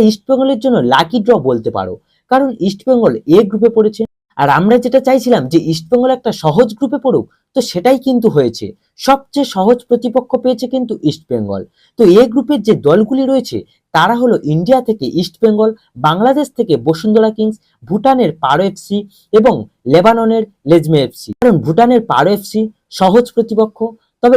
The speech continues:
লেবাননের লেজমে এফসি কেমন টিম সেটা জানা নেই। আর বাংলাদেশের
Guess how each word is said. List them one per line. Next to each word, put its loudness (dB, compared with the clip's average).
লেবাননের 4
লেজমে 0
এফসি -2
কেমন 0
টিম -2
সেটা -6
জানা -2
নেই। -4
আর 0
বাংলাদেশের 2